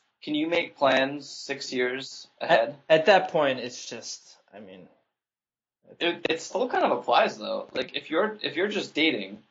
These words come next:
Speaker 1: and you've been dating for five years, let's say you live together, and you, you make plans for six years ahead. I don't know what the hell this would be,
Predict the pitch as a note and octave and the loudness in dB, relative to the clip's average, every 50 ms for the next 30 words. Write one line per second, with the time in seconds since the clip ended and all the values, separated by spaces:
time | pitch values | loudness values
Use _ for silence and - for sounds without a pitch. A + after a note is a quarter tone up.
0 | _ _ _ _ _ _ _ _ _ - - C3 B2+ B2+ B2+ B2+ B2+ C3 B2+ B2+ | _ _ _ _ _ _ _ _ _ 0 0 2 2 2 0 -2 -4 -6 -6 -4
1 | C3+ C3 C3 C3 C3 C#3 C#3 - - - - C3 B2+ B2+ A#2+ A#2 A2 G#2+ G#2 G#2 | -2 0 2 2 2 0 -2 -4 -6 0 2 4 4 4 2 0 -4 -4 -4 -4
2 | G#2 G#2+ - - B2+ B2 - - C#3 C3+ C3+ A#2+ A2 A#2 B2+ B2+ - G#2+ G2 G2 | -4 -6 -8 -8 -10 -8 -4 -2 -2 -2 -2 -2 -2 -2 -4 -4 -4 -8 -8 -6
3 | E2+ E2+ G2 G2+ - - - _ _ _ _ _ _ _ _ _ _ _ _ _ | -6 -4 -4 -4 -4 -6 -12 _ _ _ _ _ _ _ _ _ _ _ _ _
4 | - - C3 B2+ B2 B2 B2 B2 B2+ B2 B2 A#2+ A#2 A2+ - _ - C3 C#3 D3 | 0 2 4 4 4 4 2 0 -2 -4 -6 -8 -10 -12 -14 _ -6 -2 0 2
5 | D3+ D3 D3+ - - - C3+ D3 D3+ C3+ C3 - - _ _ _ - C#3 C3+ B2+ | 2 2 0 -2 -2 -2 0 0 0 0 -2 -8 -14 _ _ _ -2 0 0 0
6 | B2 - - - C#3+ C#3 B2+ A#2+ A#2 A2+ A2 - - - - A#2+ - - C#3+ C3+ | -2 -4 -4 0 2 4 4 4 2 0 -2 -8 -12 -10 -10 -10 -6 -6 -6 -6
7 | - - - - C3+ B2+ A#2+ A2 G#2+ A2 G#2+ A#2 G2 G2+ G#2 - G#2+ B2+ D3 D#3 | -6 -8 -8 -4 -2 -2 -2 -2 -4 -4 -4 -2 -2 -4 -4 -2 0 0 2 2
8 | D3 B2+ A2+ A2 A#2 C3 C3+ - - A2+ A2 A#2 A2 G#2 G#2+ G#2+ - G#2 G2+ G#2 | 0 0 -2 0 0 0 0 0 -4 -4 -2 0 -2 -2 -4 -10 -16 -16 -14 -10
9 | A2 G2+ F#2+ F#2+ G#2 | -10 -10 -10 -10 -14